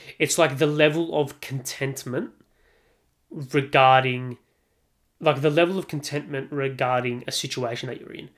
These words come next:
So it's like a spectrum. So if you're on one, one end of the spectrum being, "We're over the moon, we're ecstatic, it's brilliant,"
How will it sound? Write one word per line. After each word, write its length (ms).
So 340
it's 140
like 160
a 40
spectrum. 480
So 140
if 160
you're 200
on 100
one, 340
one 160
end 80
of 80
the 80
spectrum 640
being, 340
"We're 300
over 180
the 100
moon, 260
we're 80
ecstatic, 580
it's 140
brilliant," 400